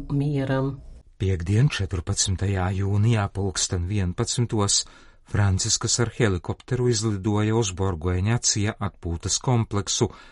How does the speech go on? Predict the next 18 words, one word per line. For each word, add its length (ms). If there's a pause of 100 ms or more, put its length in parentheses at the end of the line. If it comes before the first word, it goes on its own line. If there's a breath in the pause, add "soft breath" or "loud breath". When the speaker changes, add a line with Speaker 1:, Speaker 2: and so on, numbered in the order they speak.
(160 loud breath)
Speaker 2:
G 260
septiņi 600
samita 520
norises 600
vietu, 400 (420 loud breath)
kur 220
viņu 240
sagaidīja 720
Itālijas 560
premjerministre 1040
Meloni 540 (360 loud breath)
un 140
citas 380 (100)
amatpersonas. 1040 (720 loud breath)
Franciskas 720
dienas 400
pirmajā 480
daļā 460